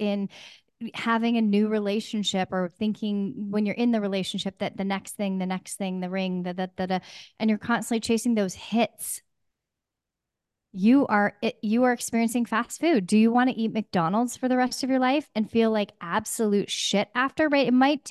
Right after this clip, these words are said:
I have not had McDonald's since I was, like, ten, so I don't know what it tastes like now, but said non-judgmentally, whatever.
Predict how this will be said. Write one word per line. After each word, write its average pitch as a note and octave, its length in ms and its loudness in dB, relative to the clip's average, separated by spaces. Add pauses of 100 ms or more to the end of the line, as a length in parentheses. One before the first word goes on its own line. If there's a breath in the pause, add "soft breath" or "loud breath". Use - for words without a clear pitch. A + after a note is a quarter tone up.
I G3+ 120 0
have G3+ 180 0
not F3+ 240 -2
had F3 180 -2
McDonald's E3+ 460 -4
since F3+ 140 -8
I F3 40 -2
was, E3+ 100 -4
like, D#3+ 200 -6
ten, F3 400 -4 (320 loud breath)
so - 160 2
I G3+ 80 6
don't G3 400 -2
know F#3+ 160 2
what F#3 160 2
it F3+ 160 -4
tastes F3+ 300 -2
like F3+ 200 -2
now, F3+ 360 2 (420 loud breath)
but F#3+ 320 4 (260)
said G3+ 320 -2
non-judgmentally, G3 880 0
whatever. G3+ 400 2